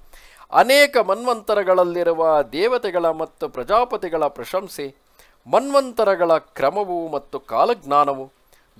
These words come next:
ದಕ್ಷ ಬ್ರಹ್ಮನ ಪ್ರಿಯಪುತ್ರಿಯಲ್ಲಿ ಹುಟ್ಟಿದ ಶುಭಕರರು ಧೀಮಂತನಾದ ದಕ್ಷನಿಂದಲೂ ಬ್ರಹ್ಮಾದಿಗಳಿಂದಲೂ ಸಂಭವಿಸಿ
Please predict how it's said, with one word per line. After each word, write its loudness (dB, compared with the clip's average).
ದಕ್ಷ 2
ಬ್ರಹ್ಮನ 0
ಪ್ರಿಯಪುತ್ರಿಯಲ್ಲಿ -2
ಹುಟ್ಟಿದ -4
ಶುಭಕರರು -4
ಧೀಮಂತನಾದ 0
ದಕ್ಷನಿಂದಲೂ -6
ಬ್ರಹ್ಮಾದಿಗಳಿಂದಲೂ -4
ಸಂಭವಿಸಿ -8